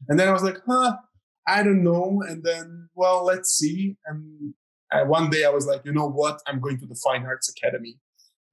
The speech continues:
And my friends and my parents were like, "Oh my God, Alan, you, you know that Fine Arts Academy is, like, completely inaccessible." I was like,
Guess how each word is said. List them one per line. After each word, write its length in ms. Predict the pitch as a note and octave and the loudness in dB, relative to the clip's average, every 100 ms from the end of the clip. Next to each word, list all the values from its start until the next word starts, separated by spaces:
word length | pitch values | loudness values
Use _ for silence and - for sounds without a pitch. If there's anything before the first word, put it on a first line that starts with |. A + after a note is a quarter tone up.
| - | 0
And 260 | C#3+ C#3+ | 2 2
my 180 | D3 D#3 | 2 0
friends 560 | D3 - D3+ D3+ D3+ C#3 | -4 -6 -6 -6 -6 -2
and 120 | B2+ | -2
my 120 | C3+ C3 | -4 -6
parents 500 | D#3 D3 D3 C#3 - | -4 -2 -2 -6 -8
were 100 | C3+ | -8
like, 180 | C3+ C3 - | -10 -10 -6
"Oh 40 | D3+ | -6
my 120 | C#3+ | -6
God, 320 | C3 D3+ C#3+ | -4 -2 -2
Alan, 380 | C#3+ C#3+ C3 B2+ _ - | -2 -6 -12 -16 _ -4
you, 180 | D3 D3 | -2 0
you 100 | D#3 | 0
know 420 | D3+ D#3+ E3+ D#3 C#3+ | 2 2 2 2 0
that 200 | C3+ - - - _ - | -4 -6 -8 -8 _ -4
Fine 200 | C#3+ C#3+ | 0 2
Arts 200 | C#3 C3+ | 0 -2
Academy 380 | - C#3+ C#3 C3 | -2 0 0 -4
is, 120 | C3 B2+ | -12 -14
like, 100 | - | -8
completely 640 | C3 B2+ D3 F#3+ G3 C3 | -8 -4 2 2 2 -4
inaccessible." 840 | B2 B2 - B2+ - - A#2+ B2 B2 C3 | -10 -6 -2 -2 -4 -10 -12 -12 -14 -12
I 60 | |
was 120 | C3 | -10
like, 120 | B2+ | -10